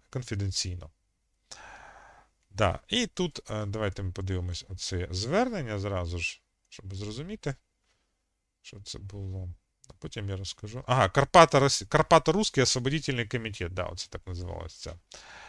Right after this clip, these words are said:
організація. І вони звертаються до галичан. Е, вони звертаються до галичан. Я зачитаю, е, е, кінець, там, буквально там два абзаци. «Ты же несчастный русский галичанин,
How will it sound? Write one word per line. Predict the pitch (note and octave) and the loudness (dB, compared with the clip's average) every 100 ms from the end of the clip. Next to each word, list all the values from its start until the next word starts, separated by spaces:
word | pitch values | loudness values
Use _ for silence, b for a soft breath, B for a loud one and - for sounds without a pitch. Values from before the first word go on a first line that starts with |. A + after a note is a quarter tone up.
| B - | B -6
організація. | B2 D#3 A3 A#3+ D#3 | -2 2 2 4 4
І | D3 | 4
вони | F#3 | 4
звертаються | E3 C#3+ - F#3+ F3+ - B2+ | 4 4 8 10 10 6 2
до | A2 C#3 A#2 | 4 6 6
галичан. | A2+ G#2 - A2 F2+ - _ _ _ _ _ - _ b b b b b _ - | 4 4 2 2 -4 -12 _ _ _ _ _ -20 _ b b b b b _ -6
Е, | G2+ - | -4 -4
вони | G2+ B2+ B2+ | -4 -2 -2
звертаються | B2+ - B2+ A2+ A#2+ | -2 4 4 4 0
до | C3 | 0
галичан. | C#3+ E3+ A#3 D#3+ | 0 4 4 4
Я | A2+ D#3+ | 6 8
зачитаю, | C#3 - D3 G3 G#3 G3 C#3+ - | 8 2 4 8 8 8 4 -2
е, | A2+ A2+ A2 A2 G#2+ - _ _ _ _ _ _ _ _ _ - _ | -6 -4 -4 -6 -10 -16 _ _ _ _ _ _ _ _ _ -20 _
е, | - G2+ - G#1 - - _ _ _ _ _ - | -12 -10 -10 -14 -16 -20 _ _ _ _ _ -6
кінець, | - D#3+ G#2 - | 0 2 0 -2
там, | - F#2 | -6 -8
буквально | G#2 A#2+ A2 F#2 | 0 0 0 -2
там | F#2 F2+ | -4 0
два | A2+ G#2 | 2 2
абзаци. | F#2 F#2+ - - - - _ _ _ _ _ _ _ _ _ _ - _ _ - | 0 -8 -10 -12 -14 -16 _ _ _ _ _ _ _ _ _ _ -20 _ _ 8
«Ты | G3 G#3+ | 8 10
же | D#3 E3+ | 8 6
несчастный | E3 E3+ - - E3+ C#3+ - C3 C3+ | 6 6 8 12 12 12 6 2 4
русский | C#3 - C3 A2+ | 4 2 -2 0
галичанин, | B2+ B2+ - D3+ C#3+ B2 G#2 | 4 6 8 8 8 4 -2